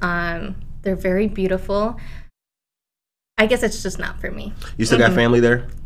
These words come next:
Speaker 1: Yeah, my parents. Mm-hmm.
Speaker 2: Okay.
Speaker 1: Basically, all my family is over there.
Speaker 2: Yeah.
Speaker 1: Mm-hmm. Mm-hmm.
Speaker 2: Um, I've seen, like, some of the, some of the stories of, like, youth activists and,
Speaker 1: Mm-hmm.
Speaker 2: and, and other, and other people and figures of, of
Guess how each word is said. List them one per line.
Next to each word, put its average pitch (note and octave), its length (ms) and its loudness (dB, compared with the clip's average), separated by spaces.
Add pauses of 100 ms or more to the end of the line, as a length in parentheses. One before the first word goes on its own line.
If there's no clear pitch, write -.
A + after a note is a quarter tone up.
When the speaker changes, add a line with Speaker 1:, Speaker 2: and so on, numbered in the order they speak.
(120)
Speaker 1:
Yeah, F3+ 300 2
my G#3+ 120 2
parents. G3+ 480 0 (180)
Mm-hmm. B3+ 400 -4
Speaker 2:
Okay. A#3 80 -8
Speaker 1:
Basically, C#4+ 360 4
all G3+ 120 8
my G3 120 4
family F3 440 0
is E3+ 240 -4
over E3+ 160 -2
there. E3 300 -2 (400)
Speaker 2:
Yeah. F#3 100 -4
Speaker 1:
Mm-hmm. F3+ 640 -4
Mm-hmm. G#3 120 -2
Speaker 2:
Um, B2+ 360 8
I've G#3 180 6
seen, C#3 600 6
like, G#2+ 340 2
some C#3 320 4
of A2 80 4
the, G2 380 6 (100)
some - 180 2
of E3 60 2
the G2 60 2
stories F#2 420 4
of, F2+ 120 -2
like, F2+ 300 -2 (300)
youth G#2+ 480 2 (460)
activists G2 580 2
and, E2+ 140 -2
Speaker 1:
Mm-hmm. F2 120 -4
Speaker 2:
and, F2+ 220 -2
and F#2+ 220 -2
other, G2 420 2 (260)
and G2+ 120 0
other G2 120 2
people G2 320 -2
and F#2 120 -4
figures F2+ 320 0
of, F#2 200 -4 (520)
of G#2 320 4